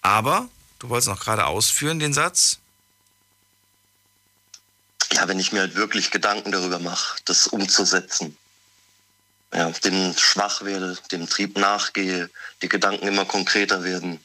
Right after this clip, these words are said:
Speaker 2: dann, ja, sollte ich das Ganze überdenken, vor allem wenn ich einen Partner habe.
Speaker 1: Mhm.
Speaker 2: Ob die Beziehung dann so Sinn hat.
Speaker 1: Ich verstehe. Wann hat sie für dich keinen Sinn? Wenn man zu häufig den Gedanken äußert?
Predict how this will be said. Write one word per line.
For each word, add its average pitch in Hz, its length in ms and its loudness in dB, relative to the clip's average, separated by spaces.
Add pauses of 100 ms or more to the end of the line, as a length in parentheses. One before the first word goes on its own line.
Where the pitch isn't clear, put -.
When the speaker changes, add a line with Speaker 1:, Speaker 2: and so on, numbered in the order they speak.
(160)
Speaker 2:
dann, 82 380 -6 (720)
ja, 85 120 -4
sollte 90 280 2
ich - 60 0
das - 180 2
Ganze 98 280 2
überdenken, 95 500 -2
vor 87 160 2
allem 92 160 0
wenn 92 100 0
ich 85 120 0
einen 92 80 0
Partner 87 340 -4
habe. 85 140 -8 (460)
Speaker 1:
Mhm. 90 240 -8 (260)
Speaker 2:
Ob - 160 -2
die 98 80 0
Beziehung 95 460 2
dann 85 400 -4
so 82 440 0 (440)
Sinn 107 380 4
hat. - 280 -2 (580)
Speaker 1:
Ich 92 120 -6
verstehe. 90 460 -4 (640)
Wann 123 160 2
hat 147 140 2
sie 143 100 2
für 143 100 -4
dich 139 180 0
keinen 135 280 0
Sinn? 160 280 -2 (1800)
Wenn 120 80 0
man 135 120 0
zu 135 140 2
häufig 143 280 2
den 123 120 2
Gedanken 104 380 0
äußert? 92 480 0